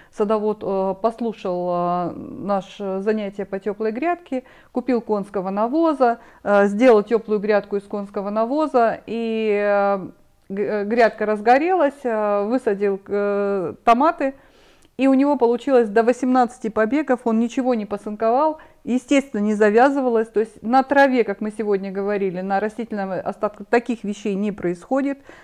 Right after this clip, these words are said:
То есть, э, первое, то есть нужно следить за агротехникой, то есть посынковать, и не, не такую сильно жирную. Если огурцам, э, конский навоз, может быть, был и в пользу, то томатам, э,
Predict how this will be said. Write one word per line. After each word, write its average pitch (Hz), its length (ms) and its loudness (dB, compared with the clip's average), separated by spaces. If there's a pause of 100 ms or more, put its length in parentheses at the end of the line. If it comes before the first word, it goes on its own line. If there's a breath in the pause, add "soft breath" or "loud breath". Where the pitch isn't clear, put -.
То - 80 0
есть, 208 200 -4
э, 208 720 2 (480 loud breath)
первое, 214 440 2
то 208 100 0
есть 214 100 -4
нужно 208 580 -4
следить 214 400 -4
за 202 480 4 (220)
агротехникой, 269 720 -2
то 240 80 -4
есть 233 140 -8
посынковать, 269 640 2 (400 soft breath)
и 277 320 0
не, 240 240 0
не 247 180 2
такую 262 320 2
сильно 233 320 0
жирную. 240 320 0
Если 220 160 -2
огурцам, 233 640 2
э, 202 340 0
конский 226 320 -4
навоз, 202 380 -2
может 196 260 -6
быть, 190 220 -2
был 196 320 2
и 208 160 -6
в - 100 -20
пользу, 311 460 0 (360 loud breath)
то 233 320 4
томатам, 233 640 0
э, 202 60 -4